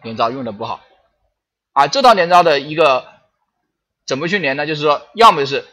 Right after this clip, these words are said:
W R Q E，就是我们之前沙艾克的那一套连招，就是W R Q E。然后还有一种就是更高端的一种连招，就是R Q W E。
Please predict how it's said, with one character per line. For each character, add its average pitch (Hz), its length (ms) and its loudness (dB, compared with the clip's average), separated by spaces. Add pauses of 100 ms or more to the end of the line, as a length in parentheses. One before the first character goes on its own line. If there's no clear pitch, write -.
(120)
W 147 340 2
R 135 400 4
Q 180 220 -6
E， 131 200 -12 (520)
就 147 100 -12
是 156 60 -2
我 139 60 -4
们 131 100 -8
之 160 80 -6
前 131 140 -2
沙 185 200 6
艾 185 140 6
克 208 100 0
的 175 80 -6
那 123 160 -2
一 - 20 -12
套 123 120 -12
连 104 180 -16
招， 104 80 -12
就 104 60 -16
是 107 140 -18
W 113 300 -6
R 104 140 -6
Q 120 160 -14
E。 104 160 -16 (300)
然 156 100 2
后 175 80 6
还 170 180 4
有 277 40 6
一 - 20 -6
种 269 100 -2
就 185 60 -4
是 170 140 -4
更 175 260 -8
高 240 260 6
端 285 220 2
的 165 140 0
一 143 80 -8
种 139 160 -8
连 117 100 -10
招， 123 100 -6
就 120 80 -10
是 120 140 -8 (640)
R 139 540 6
Q 202 220 -4
W 123 300 -4
E。 107 220 -14